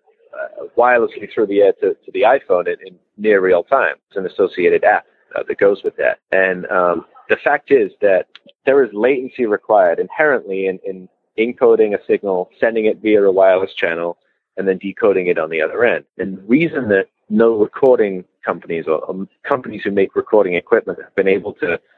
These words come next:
make these fully wireless recording products before is because that lag, that latency is enough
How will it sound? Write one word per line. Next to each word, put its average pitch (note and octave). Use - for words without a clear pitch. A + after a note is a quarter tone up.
make G#2
these -
fully G2+
wireless G#2
recording D#3+
products -
before E2
is G2+
because G#2
that A#2+
lag, G2
that G2
latency G#2+
is G#2
enough A2